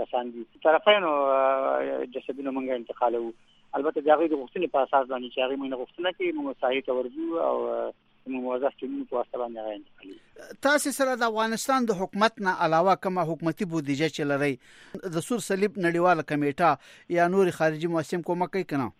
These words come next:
Speaker 1: او دا د اجسادو په انتقال کې موږ سره د سره صلیب له خوا نه البته مرسته کیږي. همدارنګه بې ځایه شوو کورنیو ته چې ما مخکې تاسو ته، آه، یادونه وکړه، د دې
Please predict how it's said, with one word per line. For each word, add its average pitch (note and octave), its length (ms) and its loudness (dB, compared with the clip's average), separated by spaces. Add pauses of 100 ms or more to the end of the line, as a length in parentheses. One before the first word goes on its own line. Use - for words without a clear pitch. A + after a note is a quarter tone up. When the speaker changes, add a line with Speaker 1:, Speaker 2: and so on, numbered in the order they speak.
(1200)
Speaker 1:
او F3 120 0
دا F#3 180 8
د F#3 100 0 (200)
اجسادو A3+ 380 8
په G3+ 120 -2
انتقال G3 420 6
کې E3 640 2
موږ D#3+ 180 -4
سره D3 220 4
د C#3+ 360 -2
سره E3 180 -6
صلیب C#3 300 -2
له C3 300 -2
خوا C#3 200 2
نه C3 120 0 (480)
البته A#2+ 300 -6
مرسته B2 280 -6
کیږي. B2+ 300 -8 (380)
همدارنګه E3+ 560 6
بې D#3+ 160 2
ځایه D#3+ 200 4
شوو F3+ 220 4
کورنیو D#3+ 280 2
ته D3+ 100 -2
چې - 80 -8
ما D3 160 2
مخکې D3+ 260 -4 (100)
تاسو C#3 220 2
ته، C#3 120 2 (1040)
آه، C3 340 2
یادونه C#3+ 320 2
وکړه، C#3 320 2 (280)
د B2 40 -14 (140)
دې C#3+ 100 0